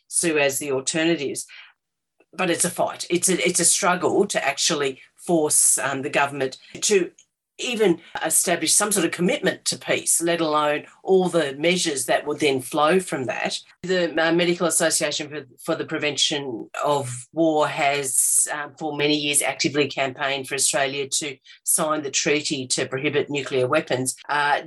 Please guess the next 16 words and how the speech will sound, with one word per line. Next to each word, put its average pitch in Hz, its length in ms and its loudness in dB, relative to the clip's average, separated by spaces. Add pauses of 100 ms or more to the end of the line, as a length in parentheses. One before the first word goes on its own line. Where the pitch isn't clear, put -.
do 202 160 -2
you 214 180 -2
see 180 200 2
any 160 120 0
prospect - 520 -6
that 143 120 -10
concerns 160 640 0
around 151 440 0
aukus 151 460 2
might 160 300 0
help 147 400 -4
build 170 400 4 (400)
support - 380 -2
within 180 300 0
civil 175 280 0
society 131 880 -4